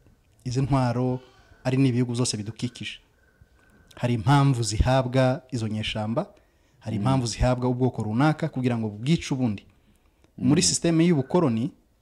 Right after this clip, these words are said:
Speaker 1: eh, iyo umunyamurenge ayicarana n'umubembe, hopfa umubembe cyangwa hopfa umunyamurenge,
Speaker 2: Mm.
Speaker 1: abakoroni ntacu bibabwiye ko turagabanya umubare wacu n'ubundi.
Speaker 2: Mm.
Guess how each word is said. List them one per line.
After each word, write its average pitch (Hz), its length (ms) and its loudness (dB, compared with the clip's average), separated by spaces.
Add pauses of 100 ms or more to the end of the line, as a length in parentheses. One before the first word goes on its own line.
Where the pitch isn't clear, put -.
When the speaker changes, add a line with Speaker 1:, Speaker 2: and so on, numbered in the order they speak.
(640)
Speaker 1:
eh, 120 440 -2 (220)
iyo 175 320 4 (120)
umunyamurenge 123 840 2
ayicarana 131 500 2
n'umubembe, 117 520 2 (1080)
hopfa 202 380 2
umubembe 127 680 2
cyangwa 185 280 2
hopfa 165 240 0
umunyamurenge, 113 640 -2 (240)
Speaker 2:
Mm. 101 320 -2 (140)
Speaker 1:
abakoroni 143 420 2
ntacu 123 320 -2
bibabwiye 107 480 -4
ko - 100 -2
turagabanya 107 500 -4
umubare 110 280 -2
wacu 117 300 -4
n'ubundi. 110 340 -6 (260)
Speaker 2:
Mm. 98 340 2